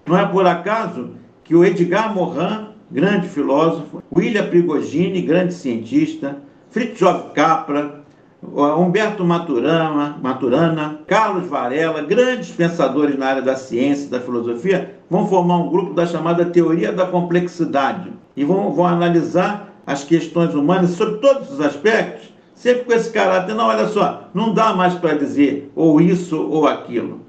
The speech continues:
É isso e aquilo, pode ser aquilo outro.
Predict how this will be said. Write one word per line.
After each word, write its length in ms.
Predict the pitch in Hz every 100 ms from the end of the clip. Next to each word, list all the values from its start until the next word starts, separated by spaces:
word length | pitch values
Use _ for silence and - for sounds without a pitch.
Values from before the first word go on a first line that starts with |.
| _
É 120 | 156
isso 600 | 165 190 254 208 - 196 175
e 120 | 160
aquilo, 800 | 123 - 147 196 190 185 175 - - _ -
pode 220 | 208 -
ser 120 | 208
aquilo 460 | 160 - 185 151 120
outro. 640 | 160 180 175 156 156 -